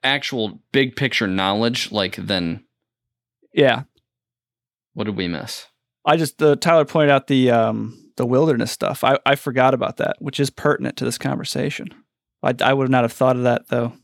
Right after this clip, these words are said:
Speaker 2: on our own.
Speaker 1: Right.
Speaker 2: That's why we have the chat. That's why we
Speaker 1: Yeah.
Speaker 2: have the live. It's gonna, I think, improve the show.
Speaker 1: Yeah, I mean, we're never gonna catch all those things. I mean, we're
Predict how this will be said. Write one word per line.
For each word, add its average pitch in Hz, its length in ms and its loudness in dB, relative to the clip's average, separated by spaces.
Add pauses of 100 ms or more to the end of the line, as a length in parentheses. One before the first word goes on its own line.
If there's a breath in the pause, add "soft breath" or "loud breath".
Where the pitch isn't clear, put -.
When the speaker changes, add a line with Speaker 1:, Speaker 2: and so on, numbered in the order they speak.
(140)
Speaker 2:
on 123 140 -2
our 117 100 0
own. 123 240 -2 (180)
Speaker 1:
Right. 107 120 -8
Speaker 2:
That's 98 100 -2
why 185 100 4
we 196 120 4
have 202 100 4
the 190 60 -2
chat. 226 400 2
That's 139 180 -6
why 185 60 4
we 185 60 6
Speaker 1:
Yeah. 175 80 4
Speaker 2:
have 190 100 2
the 175 80 0
live. 147 600 -2
It's - 100 -14
gonna, 156 220 0
I 151 60 -2
think, 180 220 -2
improve 170 340 2
the 143 60 0
show. 170 240 0
Speaker 1:
Yeah, 92 140 -2
I 95 40 0
mean, 104 140 2
we're 101 100 2
never 85 220 0
gonna 82 200 0
catch - 280 -2
all 76 180 2
those 85 260 0
things. 85 560 -4
I 98 100 -4
mean, 87 240 -4
we're 98 160 -8